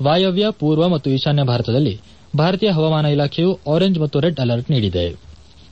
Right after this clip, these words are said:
ಶ್ರೀಲಂಕಾದ ಹಿರಿಯ ರಾಜಕಾರಣಿ ಮತ್ತು ತಮಿಳು ರಾಷ್ಟ್ರೀಯ ಒಕ್ಕೂಟ ಟಿಎನ್ಎ ನಾಯಕ ಆರ್ ಸಂಪಂತನ್ ಅವರ ನಿಧನಕ್ಕೆ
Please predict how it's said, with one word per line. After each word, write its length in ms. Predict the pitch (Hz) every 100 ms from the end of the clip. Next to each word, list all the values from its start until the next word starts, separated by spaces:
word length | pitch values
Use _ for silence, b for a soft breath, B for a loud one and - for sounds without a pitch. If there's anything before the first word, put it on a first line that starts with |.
| - - - - - - - - - - - - - - - - - - - - - - - - - - - - -
ಶ್ರೀಲಂಕಾದ 640 | - 190 214 208 196 202 214 233
ಹಿರಿಯ 380 | 156 160 175 170
ರಾಜಕಾರಣಿ 560 | 151 151 147 147 180
ಮತ್ತು 280 | 202 156 143
ತಮಿಳು 380 | - 165 196 208
ರಾಷ್ಟ್ರೀಯ 400 | 139 131 - 170
ಒಕ್ಕೂಟ 440 | 135 - 143 135 101 - -
ಟಿಎನ್ಎ 460 | - 190 185 175 175
ನಾಯಕ 340 | 143 120 143 110 95 - B B 143
ಆರ್ 220 | 180 208
ಸಂಪಂತನ್ 580 | 160 156 156 147 143 139
ಅವರ 180 | 120 156
ನಿಧನಕ್ಕೆ 720 | 110 104 120 120 131 - 196